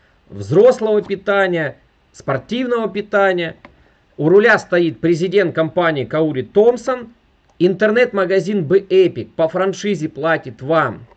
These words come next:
от шестидесяти пяти до восьмидесяти процентов в сеть, в структуру. Это самые большие доходы в истории продуктового бизнеса. И,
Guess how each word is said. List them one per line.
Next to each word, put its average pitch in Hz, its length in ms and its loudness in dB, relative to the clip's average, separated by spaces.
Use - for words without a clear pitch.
от - 180 -2
шестидесяти 208 680 -8
пяти 175 640 -8
до 208 300 4
восьмидесяти 214 500 0
процентов 185 680 -2
в - 60 -20
сеть, 180 400 -2
в - 20 -20
структуру. 220 800 -6
Это - 220 -4
самые 240 420 0
большие 190 540 -4
доходы 143 540 0
в 127 80 -4
истории 254 680 -2
продуктового 185 680 4
бизнеса. 139 680 -6
И, 254 400 -2